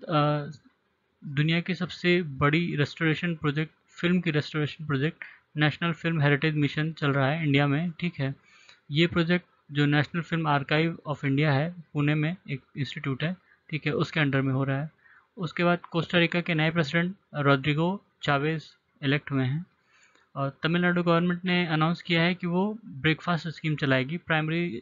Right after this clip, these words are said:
स-, school students के लिए, primary मतलब कक्षा एक से कक्षा पाँच तक के बच्चों के लिए।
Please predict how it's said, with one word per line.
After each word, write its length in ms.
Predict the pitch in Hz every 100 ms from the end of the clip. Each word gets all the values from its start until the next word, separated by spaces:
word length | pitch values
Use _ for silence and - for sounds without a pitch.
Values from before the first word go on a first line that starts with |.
| -
स-, 120 | 139 - 160
school 260 | - 147
students 380 | 131 143 135 131
के 80 | 135
लिए, 100 | 135
primary 300 | - 151 165
मतलब 340 | 165 202 196 _ _ _ _ 175
कक्षा 240 | - 170
एक 120 | 160
से 100 | 185
कक्षा 260 | 180 156 151
पाँच 280 | 143 131 -
तक 100 | -
के 100 | 139
बच्चों 260 | 135 -
के 120 | 135 143
लिए। 220 | 147